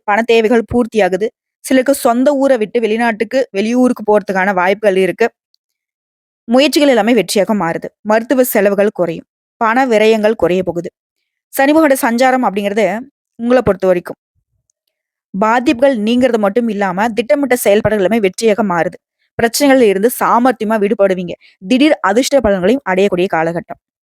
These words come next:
சனி பகவானை பொறுத்த வரைக்கும் உங்களுக்கு ரொம்ப சாதகமா நிக்கிறார். அடுத்து ராகு கேதுனுடைய சஞ்சாரம். இவங்களை பொறுத்த வரைக்கும் இது நாள் வரைக்கும் உங்க வாழ்க்கையில இருந்த துன்பங்கள் எல்லாமே காணாம போகுது.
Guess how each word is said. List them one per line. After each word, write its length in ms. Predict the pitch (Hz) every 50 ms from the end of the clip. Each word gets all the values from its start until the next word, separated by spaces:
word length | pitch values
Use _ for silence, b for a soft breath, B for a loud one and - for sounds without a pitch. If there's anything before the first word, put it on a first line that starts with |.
| _ _ _ _ _ _
சனி 220 | - - 202 196 208
பகவானை 240 | 214 220 226 226 220
பொறுத்த 200 | 214 208 208 240
வரைக்கும் 180 | 226 285 311
உங்களுக்கு 280 | 311 208 220 214 185 185
ரொம்ப 200 | 185 220 247 349
சாதகமா 360 | 359 - 247 196 202 185 202 202
நிக்கிறார். 360 | 190 175 - - 165 147 - - _ _ _ _ _ _ _ _ -
அடுத்து 260 | 220 240 240 269 330
ராகு 280 | 254 240 233 240 269 285
கேதுனுடைய 360 | - 247 226 226 214 214 247
சஞ்சாரம். 400 | - 196 185 180 185 175 - - _ _ _ _ - - - - _ _ _ _ _ _ _ _ _ _ _ _ _ _ _ _ _ _ - - - - - - _ _ _ _ b b b b b b
இவங்களை 280 | 233 285 320 339 359 339
பொறுத்த 220 | - 294 - -
வரைக்கும் 200 | 262 294 285 233
இது 200 | 233 262 254 330
நாள் 240 | 311 311 294 285 277
வரைக்கும் 280 | 247 220 208 - 285 277
உங்க 120 | 240 208
வாழ்க்கையில 400 | 202 190 208 240 233 - 262 247 208
இருந்த 160 | 202 202 -
துன்பங்கள் 500 | 233 233 240 254 254 269 262 254 254 240
எல்லாமே 400 | 202 196 196 196 208 196 196 233
காணாம 360 | 233 - 202 190 196 196 202
போகுது. 280 | 190 190 180 180 185 -